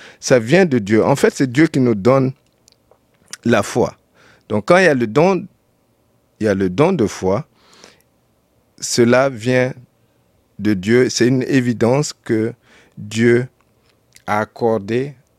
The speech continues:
à certains une foi au-delà de la foi normale pour faire face à certaines situations. Il y a des situations qui sont complètement désespérées, les gens sont en train de pleurer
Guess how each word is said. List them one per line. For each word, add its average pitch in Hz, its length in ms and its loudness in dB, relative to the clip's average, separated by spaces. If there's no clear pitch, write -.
à 101 160 -6
certains 104 560 -8
une 139 180 -2
foi - 560 -2
au-delà 127 680 -2
de 104 140 -8
la 98 140 -4
foi 104 240 -8
normale 80 460 -12
pour 147 240 4
faire 139 240 2
face 139 400 -4
à 104 100 -6
certaines 131 440 -2
situations. 80 560 -10
Il 107 80 -2
y - 20 2
a 113 40 2
des 110 120 -2
situations 123 480 -4
qui - 80 -12
sont 123 140 -4
complètement 143 500 -2
désespérées, 110 760 0
les 113 160 0
gens 117 160 -4
sont 113 140 -6
en 95 100 -6
train 107 140 -8
de 87 140 -6
pleurer 160 640 2